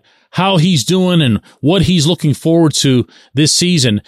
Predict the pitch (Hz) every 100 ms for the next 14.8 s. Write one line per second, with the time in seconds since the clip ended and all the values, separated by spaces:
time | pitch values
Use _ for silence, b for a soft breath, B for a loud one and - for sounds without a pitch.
0 | b b b _ - 143 - 202 247 -
1 | 240 190 156 143 139 - 160 190 170 175
2 | 185 170 - - _ _ _ _ _ _
3 | _ _ 294 247 277 226 240 240 220 196
4 | 196 196 185 170 165 185 190 156 131 -
5 | 160 180 180 160 165 139 147 147 135 120
6 | - 156 160 156 156 156 123 110 - b
7 | b b b b 113 123 127 120 131 127
8 | 123 113 B B - 127 135 135 131 147
9 | 170 - 156 160 160 160 151 151 160 143
10 | - 170 160 160 156 151 135 151 160 156
11 | - 156 156 151 156 160 160 143 143 160
12 | 165 160 160 175 160 139 - 156 156 143
13 | - - 139 139 139 135 170 151 139 180
14 | 175 165 160 165 160 - 151